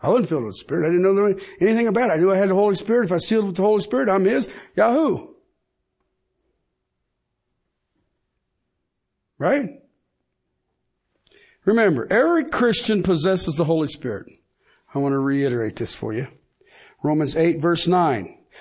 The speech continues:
"However, you are not in the flesh, but in the Spirit, if indeed the Spirit of God dwells in you. But if anyone does not have the Spirit of Christ,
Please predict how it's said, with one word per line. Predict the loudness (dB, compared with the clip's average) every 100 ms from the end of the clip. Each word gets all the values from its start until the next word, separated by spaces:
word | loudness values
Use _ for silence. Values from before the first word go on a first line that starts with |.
| -4
"However, | 0 2 2
you | 2 2
are | 2
not | 2 2 2
in | 2
the | 2
flesh, | 0 0 2 2 -2 -10 0
but | 2
in | 2
the | 0
Spirit, | -2 0 2 2 0 -6 -20 _
if | 2 2 0 -6 -20 _ _ _ 0
indeed | 0 2 0
the | -2
Spirit | 0 2 2
of | 2 2
God | 2 2 2
dwells | 2 2 2
in | 2 4
you. | 4 4 2 0 -8 -20 _ -2
But | 2
if | 2
anyone | 2 2 4 4 4
does | 4 2
not | 2 2
have | 2 2
the | 0
Spirit | 0 0 2
of | 0
Christ, | 0 0 0 -2